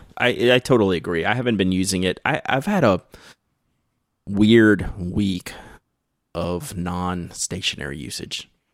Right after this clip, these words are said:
It's been very minimal, um, so I haven't got to use all these cool things I have. And, um, but I, this is one that I keep, like, right on the top of my desk. Like,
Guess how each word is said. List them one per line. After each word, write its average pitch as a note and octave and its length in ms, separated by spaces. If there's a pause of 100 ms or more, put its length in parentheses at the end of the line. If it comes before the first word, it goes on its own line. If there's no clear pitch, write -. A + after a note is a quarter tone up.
(360)
It's G2 280
been F#2 200
very G2 280
minimal, F2 440 (240)
um, F2 420
so - 140
I E2+ 60
haven't F#2+ 180
got E2 180
to - 80
use F#2+ 280
all C#2+ 120
these E2 160
cool - 180
things D#2+ 220
I - 80
have. - 300 (600)
And, E2 240
um, E2 400 (440)
but - 200
I, G#2 120
this A2+ 260
is A#2 160
one G2+ 340
that F2+ 360
I - 60
keep, - 380
like, - 200
right F#2 260
on F#2 80
the F#2 80
top - 180
of D#2+ 60
my E2 80
desk. D#2+ 240
Like, E2 160